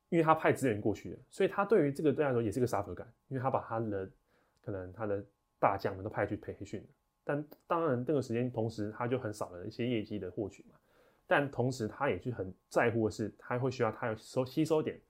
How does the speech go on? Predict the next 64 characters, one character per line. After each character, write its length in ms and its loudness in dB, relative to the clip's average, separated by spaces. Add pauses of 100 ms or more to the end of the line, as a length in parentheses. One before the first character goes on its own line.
什 120 0
么 300 0 (140)
回 140 0
来， 200 -4 (400)
去 160 0
balance 460 2
他 180 -4
的 140 -2
整 160 -16
个 180 -10
B 200 -6
U 100 -2
的 80 -10
业 180 -6
绩 260 -16
或 140 2
者 40 -2
是 40 -10
B 120 -6
U 60 0
的 60 -6
绩 160 -8
效。 180 -2 (640)
那 140 6
这 100 6
时 80 2
候 240 8 (140)
主 140 2
管 200 8 (160)
非 140 6
常 180 0
重 220 4
视， 320 -8
而 100 -2
且 120 -6
他 140 -2
也 60 -2
非 80 -4
常 140 -4
的 160 -12
支 180 -6
持 320 -12
这 100 -6
件 60 -4
事 140 -8
情， 100 -12
他 120 -12
非 80 -2
常 100 -6
的 60 -14
追 200 -2
踪。 300 -8
所 180 -4
以 120 0
我 80 -2
们 180 -4
在 140 0
做 200 2
培 200 -2
训 160 -4
上 180 -4
就 100 -2
会 80 2
更 240 -2